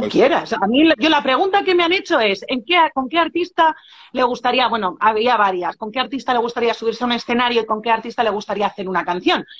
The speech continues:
Speaker 1: Así que si quieres dividimos en dos.
Speaker 2: Bueno, pues un artista que yo diga, artista que yo, el día que grabe con ese artista, yo digo, fue un sueño realmente cumplido con Chris Brown, que para mí es de-, el mejor artista del mundo.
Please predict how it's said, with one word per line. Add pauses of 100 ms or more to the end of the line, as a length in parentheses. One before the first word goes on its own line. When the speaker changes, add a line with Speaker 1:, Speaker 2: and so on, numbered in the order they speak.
(120)
Speaker 1:
Así
que
si
quieres
dividimos
en
dos. (1900)
Speaker 2:
Bueno,
pues
un
artista
que
yo
diga, (220)
artista
que
yo, (180)
el
día
que
grabe
con
ese
artista,
yo
digo, (420)
fue
un
sueño
realmente
cumplido
con
Chris
Brown,
que
para
mí
es
de-,
el
mejor
artista
del
mundo.